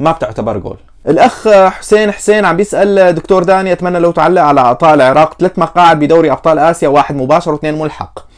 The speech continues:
بصراحة أخ حسين أنا بشوف إنه الدوري العراقي والأندية العراقية بتستحق التواجد بدوري أبطال آسيا أكثر من التواجد بكأس الاتحاد الآسيوي، يعني الأندية العراقية قوية جدا، أندية جماهيرية،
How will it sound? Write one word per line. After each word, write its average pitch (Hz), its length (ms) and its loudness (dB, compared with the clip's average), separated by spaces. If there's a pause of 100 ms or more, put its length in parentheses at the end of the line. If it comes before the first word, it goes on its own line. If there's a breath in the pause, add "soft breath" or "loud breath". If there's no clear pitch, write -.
(640 soft breath)
بصراحة 220 460 2
أخ 196 180 -6
حسين 202 520 -2
أنا 190 160 -2
بشوف 196 320 0
إنه 170 240 -2
الدوري 151 720 2
العراقي 160 480 0
والأندية 165 380 0
العراقية 156 480 0
بتستحق - 600 -6
التواجد 175 520 -2
بدوري 160 320 -2
أبطال 160 280 -4
آسيا 170 360 -2
أكثر 175 280 -4
من 160 100 -6
التواجد 151 480 -4
بكأس 147 280 -10
الاتحاد 143 480 -6
الآسيوي، 113 440 -4
يعني 104 180 -12
الأندية 170 420 -6
العراقية 143 500 0
قوية 135 360 -2
جدا، 185 560 -4 (360 loud breath)
أندية 151 240 2
جماهيرية، 165 800 0